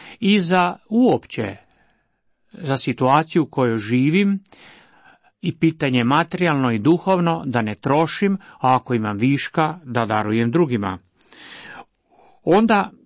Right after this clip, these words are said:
rekli smo, to je umjerenost. Razboritost je krepost koja nam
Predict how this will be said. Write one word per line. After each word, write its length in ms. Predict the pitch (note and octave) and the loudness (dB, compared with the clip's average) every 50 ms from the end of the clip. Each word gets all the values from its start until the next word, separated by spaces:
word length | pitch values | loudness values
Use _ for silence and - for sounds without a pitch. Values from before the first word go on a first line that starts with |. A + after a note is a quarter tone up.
| _ _ _ _ _ _ _ _ _ _ - | _ _ _ _ _ _ _ _ _ _ -2
rekli 380 | F3 D3 E3 D#3+ D#3+ - E3 | 0 2 2 2 0 -2 -4
smo, 340 | - - F3 D#3 D3+ - - - _ _ _ _ _ _ | -2 0 0 0 0 -2 -6 -12 _ _ _ _ _ _
to 120 | - D#3 C3+ | 0 0 0
je 100 | C#3 C3+ | 0 -2
umjerenost. 880 | C3+ B2 G#2+ G2+ F#2 F2+ F2 - F#2+ G2 G2+ - - - - - - - - _ _ _ _ _ _ _ _ - | -4 -4 -4 -4 -4 -6 -6 -8 -8 -8 -6 -6 -6 -6 -6 -8 -10 -16 -20 _ _ _ _ _ _ _ _ -8
Razboritost 1200 | D#3+ D3 C3+ B2 C3 D3 D#3 D3 D#3+ E3 F#3 F3+ F3+ F3 - F#3+ F#3 E3+ - - - - - - - _ _ - - - - _ | -4 0 2 4 4 4 4 2 0 -2 -2 0 -2 -2 -2 -2 -2 -2 -2 -6 -8 -10 -12 -16 -20 _ _ -20 -20 -20 -12 _
je 160 | - C3 A#2+ | -2 -2 0
krepost 480 | - - C3 C3 C3 - D3+ D3 - - | 0 2 0 0 0 0 -2 -2 -2 -2
koja 220 | - C#3+ C3 B2 | 0 0 0 2
nam 180 | A#2+ A#2+ A#2 | 0 0 -2